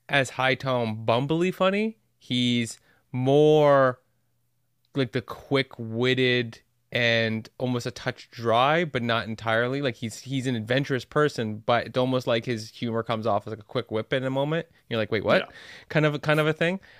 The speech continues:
Speaker 1: Um, but this scene though, like, the, the, the, the absolute seriousness transitioning to this visual here <laughs> where they're just, like, the complete opposite visually.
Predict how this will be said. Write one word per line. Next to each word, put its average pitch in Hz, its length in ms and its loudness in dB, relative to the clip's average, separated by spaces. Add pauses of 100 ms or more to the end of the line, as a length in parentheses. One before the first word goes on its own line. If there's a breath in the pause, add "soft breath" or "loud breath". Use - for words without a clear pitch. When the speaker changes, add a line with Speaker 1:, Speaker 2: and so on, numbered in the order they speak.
(140 loud breath)
Speaker 1:
Um, 117 400 0
but 117 200 -4
this 170 200 2
scene 113 360 -4
though, 92 240 -6
like, 98 380 -4
the, 110 280 -2
the, 117 160 -4
the, 113 200 -10
the 107 460 -8
absolute 139 380 0
seriousness 151 580 0
transitioning 131 640 -2
to 117 100 -6
this 120 160 -2
visual 147 580 2
here 156 340 2
<laughs> - 20 -2
where 151 120 2
they're 180 220 6
just, - 340 2
like, 196 280 4
the 190 80 0
complete 196 680 2 (160)
opposite 226 680 2
visually. 220 540 -2